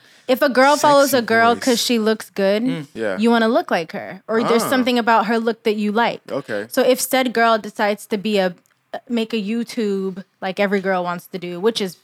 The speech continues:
Speaker 1: which is great.
Speaker 2: Yeah.
Speaker 1: Like, you know, make a YouTube to show how she does this, how she does that.
Speaker 2: Yeah.
Speaker 1: People are gonna be interested.
Speaker 2: I
Speaker 1: And I
Speaker 2: like it.
Speaker 1: think a, a lot of women do feel like it's saturated,
Speaker 2: Yeah.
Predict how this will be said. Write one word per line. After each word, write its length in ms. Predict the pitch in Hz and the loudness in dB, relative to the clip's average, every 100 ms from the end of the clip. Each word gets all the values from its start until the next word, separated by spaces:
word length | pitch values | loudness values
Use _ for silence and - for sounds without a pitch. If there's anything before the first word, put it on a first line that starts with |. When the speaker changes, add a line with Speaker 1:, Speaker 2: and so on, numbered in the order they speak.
| _ | _
Speaker 1:
which 220 | - 214 208 | -6 -4 -4
is 120 | 175 | -6
great. 380 | - 220 180 - | -2 -2 -2 -4
Speaker 2:
Yeah. 120 | 170 | -2
Speaker 1:
Like, 140 | 208 226 | -2 0
you 60 | |
know, 200 | 233 233 247 _ _ - | 2 0 -2 _ _ -2
make 200 | 247 254 | -2 0
a 80 | 226 | -2
YouTube 540 | 220 247 - 220 208 | -2 -4 -2 -4 -4
to 160 | - 208 | -6 -4
show 320 | - 226 214 | -2 2 2
how 200 | 202 214 | 2 0
she 180 | 214 226 | -2 -2
does 220 | 202 190 | -2 -2
this, 260 | - 208 - | -2 -4 -2
how 120 | 208 | -4
she 180 | 190 208 | -2 -2
does 160 | 190 | -2
that. 320 | 180 185 190 - | 0 0 0 -2
Speaker 2:
Yeah. 240 | 110 98 78 _ _ _ _ _ _ _ | -6 -6 -8 _ _ _ _ _ _ _
Speaker 1:
People 260 | - 269 277 | -2 0 4
are 100 | 254 | 2
gonna 440 | 226 240 226 214 - _ 202 | 2 0 2 0 -6 _ -6
be 100 | 247 | -4
interested. 760 | 226 277 262 208 - 175 180 - | 2 2 0 -4 -4 -6 -6 -8
Speaker 2:
I 80 | 107 | -4
Speaker 1:
And 80 | |
I 40 | 226 | 0
Speaker 2:
like 140 | 226 | 0
it. 40 | - | 2
Speaker 1:
think 180 | 254 | 2
a, 180 | 247 214 - _ _ _ _ | 2 0 -4 _ _ _ _
a 80 | 220 | -2
lot 220 | 220 254 294 | 2 4 2
of 120 | 254 | 0
women 460 | 208 202 196 196 - _ - | 0 -2 -2 -4 -10 _ -8
do 200 | 170 269 | 2 2
feel 260 | 294 254 196 | 2 -2 0
like 180 | 185 180 | -2 -4
it's 460 | 190 - - - - _ | -10 -12 -16 -18 -20 _
saturated, 880 | - - 196 190 196 175 170 175 208 | -16 -4 -4 -2 -2 -2 0 0 0
Speaker 2:
Yeah. 220 | 117 202 | 0 -2